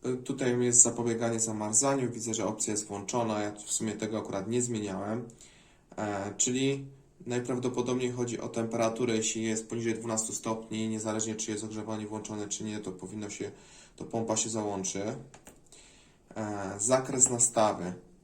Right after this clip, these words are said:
Miałem tu jeszcze powiedzieć jednej rzeczy wam, e, że włączam sobie przycisk, tutaj znak zapytania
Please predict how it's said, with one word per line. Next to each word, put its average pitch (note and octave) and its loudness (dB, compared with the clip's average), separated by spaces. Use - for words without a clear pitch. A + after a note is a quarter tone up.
Miałem C3 4
tu B2+ 0
jeszcze - 2
powiedzieć B2 0
jednej A#2+ 2
rzeczy A#2+ -2
wam, A2+ -4
e, A2 0
że B2 2
włączam B2+ 0
sobie A#2 2
przycisk, - -2
tutaj A2+ 0
znak A#2+ 0
zapytania A#2+ -2